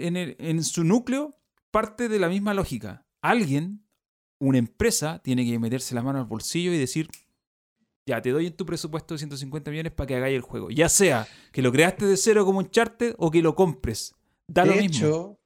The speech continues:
Speaker 2: de
Speaker 1: Da
Speaker 2: hecho,
Speaker 1: exactamente lo mismo.
Speaker 2: de hecho, como, claro, o sea, el pro-, vaya a tener un producto final igual. Lo, l-, el rollo es que Microsoft, como tiene harta plata, lo paga al tiro y Sony lo tiene
Speaker 1: Lo
Speaker 2: que ir pagando en cuotas,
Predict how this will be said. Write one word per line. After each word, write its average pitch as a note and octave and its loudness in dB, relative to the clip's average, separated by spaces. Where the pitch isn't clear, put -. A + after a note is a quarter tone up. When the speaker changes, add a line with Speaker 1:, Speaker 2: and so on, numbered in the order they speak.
Speaker 2:
de D3 0
Speaker 1:
Da D3+ 6
Speaker 2:
hecho, D#3 2
Speaker 1:
exactamente F#3+ -2
lo F3+ -4
mismo. G#2+ -10
Speaker 2:
de D3+ 0
hecho, D#3 -4
como, C#3+ -2
claro, G3 6
o - 0
sea, F3+ 4
el E3 2
pro-, D3+ 2
vaya F3+ 4
a - 4
tener G#3 8
un A3 6
producto G3+ 6
final F3+ 2
igual. D3+ 0
Lo, D3+ 0
l-, D3 0
el D3+ 4
rollo G#3 2
es E3+ -6
que F3+ -4
Microsoft, G3+ 0
como C#3+ -2
tiene F#3+ 6
harta A#3+ 2
plata, B3 2
lo D3 2
paga G3+ 4
al A3+ 2
tiro C4+ 0
y D3 -2
Sony A#3 -2
lo C#3+ 0
tiene F#3+ 6
Speaker 1:
Lo A3+ 4
Speaker 2:
que G3 0
ir G3 -2
pagando G3+ 4
en F#3 -2
cuotas, A3 2